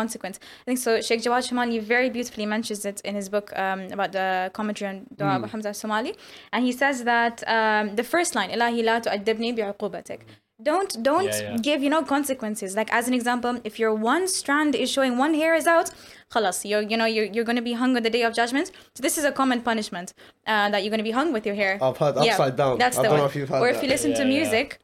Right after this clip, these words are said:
Speaker 1: um, they will, uh,
Speaker 2: Iron
Speaker 1: melt and
Speaker 2: rods.
Speaker 1: iron. That's the one.
Speaker 2: Yeah.
Speaker 1: I love how we, like, we know this. It's,
Speaker 2: Yeah,
Speaker 1: it's,
Speaker 2: yeah.
Speaker 1: it's, it's like classics.
Speaker 2: Mm.
Speaker 1: But now imagine a little child, let's say six-year-old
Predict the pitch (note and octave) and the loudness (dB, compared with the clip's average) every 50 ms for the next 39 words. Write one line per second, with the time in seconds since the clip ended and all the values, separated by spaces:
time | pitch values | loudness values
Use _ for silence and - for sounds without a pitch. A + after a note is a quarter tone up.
0 | _ _ _ G#3+ A3+ A3 A3 A3 A3 A3+ G#3+ A3 A3 A3 A3 A3 A3 A3 A3 A3 | _ _ _ 0 2 2 2 2 0 0 0 2 2 2 2 2 2 2 2 2
1 | G#3+ - G#3+ A3 A3 A3 A3+ A#3+ A#3+ - - - - A3 - - A3+ A3+ A3+ - | 2 2 2 4 4 4 6 4 4 4 4 4 4 4 2 2 2 2 2 2
2 | G#3+ G#3+ G#3 - - G#3 G3+ G3 F#3 F#3 - - - - C#4+ A3+ C#4 D4 D#4 D#4+ | 0 -2 -2 -2 -2 -2 -2 -2 -2 -4 -6 -10 -14 -4 0 2 4 4 4 4
3 | C4+ A#3+ C#4+ D#4 D#4 D#4 D#4 D4+ D#4+ D#4 D4 F4 F#4 F#4 E4 D#4 - - C#4 - | 2 2 2 2 2 2 2 2 2 4 4 4 4 4 4 2 2 2 0 2
4 | B3+ C4 C3 C3 B3+ - - - C4+ B3 - - - F3 C#3 B2 - - A3+ A#3+ | 2 4 4 4 4 4 0 -2 -2 -2 -4 -6 -8 -6 -6 -6 -4 -4 -4 -4
5 | - - A#3+ A#3+ A#3+ - C#4+ D4+ D#4 - - G3 F3 - - - - - - - | -2 -2 -2 -2 0 2 0 0 0 0 -2 -4 -4 -6 -12 -16 -16 -20 -20 -20
6 | - _ _ - C3+ - B3+ B3+ C4 C4 - - - - - _ _ _ - B3+ | -20 _ _ -8 -2 2 4 4 4 2 -2 -6 -8 -8 -12 _ _ _ -2 2
7 | D4+ D#4+ C#4 D#4 D#4+ E4 G4 F4+ C4+ B3+ A#3+ C4 E4 - - _ _ _ _ A3 | 2 4 4 2 2 2 2 2 2 2 2 0 0 -4 -8 _ _ _ _ -2
8 | A#3 A#3 B3+ C4+ D4+ D#4 D#4+ D#4+ D4+ D#4 - - A#3 A3 F#3+ F#3 G3+ A3+ A3+ - | -2 2 2 4 4 4 4 2 0 -2 -2 0 2 2 2 2 0 -2 -2 -2
9 | B3 A#3 - C#4 C4 - B3 A3 G#3+ F3+ D3+ F#3 - | -6 -4 -4 -4 -4 -2 0 0 0 0 -2 -6 -10